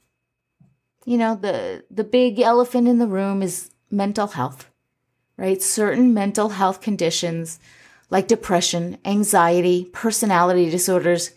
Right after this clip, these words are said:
make it difficult for people to have an accurate perception of themselves. I've been dealing with a lot with my mom's aging, but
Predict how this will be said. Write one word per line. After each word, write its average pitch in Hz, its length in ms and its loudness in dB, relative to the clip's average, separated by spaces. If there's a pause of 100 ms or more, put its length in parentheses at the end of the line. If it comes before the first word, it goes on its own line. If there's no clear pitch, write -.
(460)
make 196 240 0
it 240 140 0
difficult 214 500 0
for 190 80 0
people 202 360 -4
to 208 120 -2
have 185 400 0 (140)
an 175 240 -2
accurate 160 880 0
perception 147 720 0
of 131 180 -2
themselves. - 720 -2 (1000)
I've 180 160 0
been 233 100 2
dealing 214 300 2
with 208 180 0
a 175 80 4
lot 156 380 4
with 180 160 -6
my 175 100 -2
mom's 165 480 0
aging, 139 560 -2 (840)
but 170 300 -2